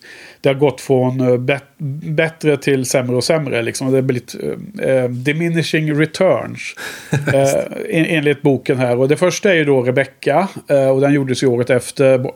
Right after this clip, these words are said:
Speaker 1: Gone with the Wind, och då, då var det ju, eh, en stor framgång och alla dessa Oscarsvinster och allt vad det var, va? Och den andra är då Spellbound, eh,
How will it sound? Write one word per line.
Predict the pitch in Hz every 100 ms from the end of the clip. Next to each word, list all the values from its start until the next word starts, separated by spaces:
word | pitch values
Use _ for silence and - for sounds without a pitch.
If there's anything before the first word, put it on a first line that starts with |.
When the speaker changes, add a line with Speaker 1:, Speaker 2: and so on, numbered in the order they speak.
| -
Speaker 1:
Gone | - 135 120 120
with | 117 117
the | 117 -
Wind, | 127 156 180
och | 156
då, | 127 127 113
då | 123 120
var | 120
det | 120
ju, | 120 120 123 _ - - - - - _ -
eh, | - 76 50 50 50 - -
en | 135
stor | - 165 143
framgång | 131 160 135 127 131 131
och |
alla | 131 120
dessa | 127 - 120 120 - -
Oscarsvinster | 135 - 131 120 - 143 127 123 123 - 127
och |
allt | 123 120
vad | 127
det |
var, | 123
va? | 120 151 214 208 - - - -
Och | 143
den | 143 156
andra | 151 135
är | 131
då | 131
Spellbound, | 123 - 151 165 170 170 175 196 208 196 - -
eh, | 131 131 127 127 127